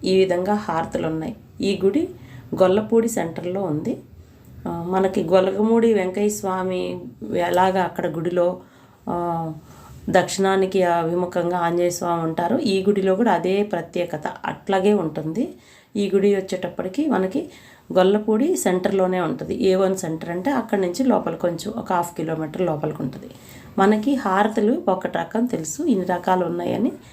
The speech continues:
తెలిసినా మనకి ఇన్ని ఒకే చోట, ఆ, చాలా తక్కువ సార్లు మనం చూస్తాం. రోజు మనం ఏకహారతి, పంచహారతి, నక్షత్ర హారతి, కుంభహారతి ఇవే చూస్తాం ఎక్కువగా.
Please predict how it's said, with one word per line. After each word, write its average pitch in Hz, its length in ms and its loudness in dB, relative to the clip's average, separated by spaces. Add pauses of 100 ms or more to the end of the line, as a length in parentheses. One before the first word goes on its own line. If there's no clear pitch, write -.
(400)
తెలిసినా 240 520 4
మనకి 196 400 0
ఇన్ని 226 320 6
ఒకే 202 440 0
చోట, 277 240 -4 (600)
ఆ, 175 140 -10 (120)
చాలా 180 200 4
తక్కువ - 420 2
సార్లు 220 360 0
మనం 170 260 -2 (100)
చూస్తాం. - 340 -6 (480)
రోజు 185 360 4
మనం 247 520 2
ఏకహారతి, 196 880 -2
పంచహారతి, 190 960 -2 (460)
నక్షత్ర 220 480 0
హారతి, 160 500 -4
కుంభహారతి 160 760 -2
ఇవే 220 500 4
చూస్తాం 165 360 -8
ఎక్కువగా. 156 380 -10